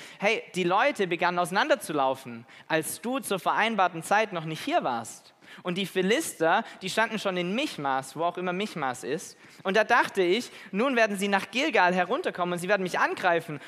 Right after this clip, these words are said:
Und ich habe den Herrn doch noch gar nicht um Hilfe angefleht. Und deshalb habe ich es gewagt, selbst das Brandopfer darzubringen." Samuel aber sagte,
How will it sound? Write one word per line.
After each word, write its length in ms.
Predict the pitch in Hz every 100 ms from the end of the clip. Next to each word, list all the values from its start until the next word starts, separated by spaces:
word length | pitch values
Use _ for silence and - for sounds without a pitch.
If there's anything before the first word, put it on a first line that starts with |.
| -
Und 140 | 214
ich 120 | 254
habe 120 | 247
den 160 | - 208
Herrn 260 | 190 254 285
doch 140 | 214
noch 120 | 208
gar 160 | - 233
nicht 140 | 233
um 80 | 220
Hilfe 340 | 214 320 330
angefleht. 800 | 254 240 220 196 180 180 139 - - - -
Und 160 | 190
deshalb 500 | 254 269 214 196 190 - -
habe 240 | - 190 185
ich 120 | 175
es 180 | 170 -
gewagt, 540 | 151 139 165 160 - - -
selbst 520 | - - 202 220 196
das 180 | 151 147
Brandopfer 680 | - 156 175 165 135 - 120
darzubringen." 840 | 151 165 185 - 113 - 107 104 110 _ _ _ _ _ _ _ _ _ _ _ _ _ _ _ _ _ _ -
Samuel 440 | - 196 233 190
aber 220 | 151 143
sagte, 500 | 139 151 156 135 131